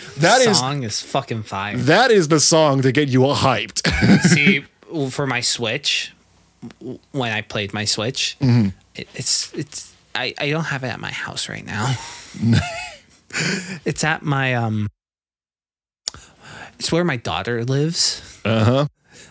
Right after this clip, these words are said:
Speaker 2: Oh, yeah. So my kid's a daughter.
Speaker 1: Ah, yes.
Speaker 2: Breaking news.
Speaker 1: Daddy
Speaker 2: Um,
Speaker 1: Thrash.
Speaker 2: Daddy Thrash has a little girl, yeah. Uh, <laughs>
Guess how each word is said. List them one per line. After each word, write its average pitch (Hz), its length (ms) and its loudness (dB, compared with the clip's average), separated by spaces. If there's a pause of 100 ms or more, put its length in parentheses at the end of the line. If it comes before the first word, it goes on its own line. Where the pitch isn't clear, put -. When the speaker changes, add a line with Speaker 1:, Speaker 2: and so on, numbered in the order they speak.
(120)
Speaker 2:
Oh, - 80 -4
yeah. - 180 -6
So - 240 -4 (200)
my 127 140 -2
kid's 131 280 -4
a 104 60 -4
daughter. - 460 -6 (880)
Speaker 1:
Ah, 202 140 4
yes. 226 440 4
Speaker 2:
Breaking 120 360 -4
news. 98 340 -2 (440)
Speaker 1:
Daddy 127 320 6
Speaker 2:
Um, 127 40 2
Speaker 1:
Thrash. 131 500 0
Speaker 2:
Daddy 110 320 -2
Thrash 101 360 -4
has 92 200 -6
a 98 40 -6
little 98 260 -4
girl, - 280 -6
yeah. 98 180 -6 (680)
Uh, 120 580 0
<laughs> - 60 -14